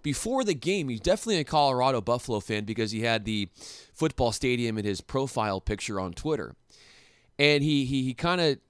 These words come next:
I don't know, chided me a little bit about my assessment of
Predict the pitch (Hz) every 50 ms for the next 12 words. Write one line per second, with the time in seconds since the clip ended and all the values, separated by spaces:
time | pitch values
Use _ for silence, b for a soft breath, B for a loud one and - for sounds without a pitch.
0 | _ _ _ _ _ - - 330 349 233 170 131 117 120 123 - - 170 151 160
1 | 170 160 143 143 151 147 135 131 135 135 117 131 131 135 120 113 127 127 123 123
2 | 123 - 117 120 123 120 123 120 113 - - - 151 143 - - - 135 127 120
3 | - - - - 127 123 120 113 113 107 104 -